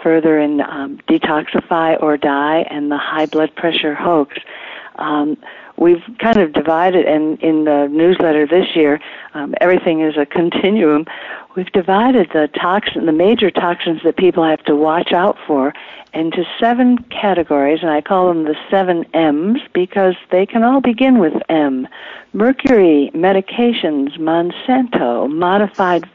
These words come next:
fats, mycotoxins, manufactured pro-, products, and managed care. And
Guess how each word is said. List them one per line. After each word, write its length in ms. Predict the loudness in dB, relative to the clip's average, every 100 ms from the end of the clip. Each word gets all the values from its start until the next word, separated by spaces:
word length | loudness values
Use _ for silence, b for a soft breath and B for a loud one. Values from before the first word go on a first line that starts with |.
| 0
fats, 440 | 2 2 -2 -8 -8
mycotoxins, 1120 | -4 0 0 0 0 0 -2 -4 -4 -4 -4 -6 -12 B B B
manufactured 1120 | -2 2 2 2 0 0 -2 0 2 2 2
pro-, 360 | 0 0 0 -4 -8
products, 460 | -2 0 2 0 -2 -8
and 440 | -4 0 0 -2 -8 B -4
managed 500 | 0 2 2 -2 -6
care. 400 | 0 2 2 -2 -12 B B B B
And 300 | 0 0 0